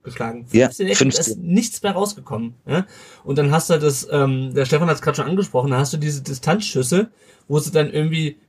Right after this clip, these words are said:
Speaker 1: äh, sich hin und, den Ball hin und her spielen oder irgendwie ein, äh, vom, äh, Abwehrspieler der Ball abprallt und dann zieht da irgendwer aus dreißig Metern ab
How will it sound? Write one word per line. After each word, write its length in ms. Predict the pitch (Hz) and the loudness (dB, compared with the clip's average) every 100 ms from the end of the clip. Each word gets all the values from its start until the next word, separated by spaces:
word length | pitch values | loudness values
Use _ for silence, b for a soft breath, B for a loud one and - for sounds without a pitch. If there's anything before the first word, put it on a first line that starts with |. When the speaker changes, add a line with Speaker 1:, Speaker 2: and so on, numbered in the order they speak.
| - | 2
Speaker 1:
äh, 300 | 139 147 131 | 4 4 0
sich 160 | 139 | -2
hin 80 | 156 | -2
und, 160 | 151 156 | 0 -2
den 100 | 139 | 2
Ball 140 | 165 | 4
hin 120 | 190 | 4
und 160 | 151 131 | 2 2
her 140 | 131 | 0
spielen 560 | 135 - 165 185 214 - _ _ _ _ _ _ | 0 -2 0 2 0 -8 _ _ _ _ _ _
oder 240 | 139 135 147 | 4 4 4
irgendwie 340 | 147 139 139 | 2 2 0
ein, 240 | 135 135 | 0 -4
äh, 260 | - 139 135 | -4 -2 -2
vom, 400 | 139 135 131 123 - | -2 -2 -4 -8 -10
äh, 80 | |
Abwehrspieler 640 | 135 123 - 165 135 139 131 | -6 -6 2 0 2 0 0
der 100 | 123 | 2
Ball 140 | 127 | 0
abprallt 420 | - - 123 143 | -2 -2 -4 -2
und 80 | 147 | -2
dann 140 | 139 | -2
zieht 240 | 131 - 190 | -2 -2 2
da 60 | 170 | 2
irgendwer 280 | 175 165 | 4 2
aus 120 | 147 - | 0 -4
dreißig 400 | - 175 165 151 | -4 -4 -2 -2
Metern 240 | 180 135 | 0 0
ab 200 | 156 | -2